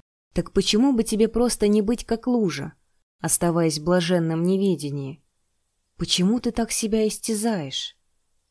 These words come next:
Почему бы не полагаться на своих шисюнов чуть больше?» И всё же,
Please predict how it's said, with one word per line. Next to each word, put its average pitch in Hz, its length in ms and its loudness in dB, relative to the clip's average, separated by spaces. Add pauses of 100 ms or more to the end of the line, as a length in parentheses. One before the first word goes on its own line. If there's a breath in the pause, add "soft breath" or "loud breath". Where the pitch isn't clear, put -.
(120)
Почему 170 420 2
бы 190 140 2
не 180 100 4
полагаться 175 640 0
на 165 80 0
своих 190 340 0
шисюнов 220 540 0
чуть 214 200 -4
больше?» 202 600 -2 (1080)
И 151 140 -2
всё 240 340 0
же, 220 300 -4